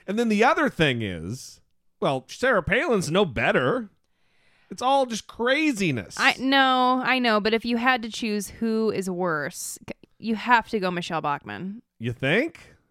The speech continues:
Speaker 2: Yes.
Speaker 1: I don't know.
Speaker 2: I just talked to somebody in this crowd, and she told me this story, and now I'm gonna relay it to millions of people on the news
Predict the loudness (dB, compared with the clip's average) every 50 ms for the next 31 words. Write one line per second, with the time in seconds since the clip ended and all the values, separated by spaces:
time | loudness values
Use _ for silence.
0 | _ _ _ _ _ -10 -4 0 2 2 2 0 -2 -4 -2 0 2 2 2 0
1 | -2 -4 -6 -6 -2 0 2 2 2 0 -2 -4 -2 0 2 2 2 2 0 -6
2 | -4 -2 0 2 2 2 2 2 0 0 0 -2 -4 -4 -4 0 2 4 4 4
3 | 4 2 2 2 2 0 0 -2 -6 -8 -10 _ _ _ -20 _ _ -4 -2 2
4 | 4 4 4 4 4 2 4 4 2 2 0 -2 0 2 4 4 6 6 4 4
5 | 4 4 4 4 4 4 4 4 4 4 4 4 4 4 4 4 4 4 4 2
6 | 2 0 -2 0 0 2 4 4 4 4 4 4 4 2 2 0 -2 -2 -4 -6
7 | -4 -4 -4 -2 0 0 2 2 2 2 0 2 2 4 4 4 2 2 0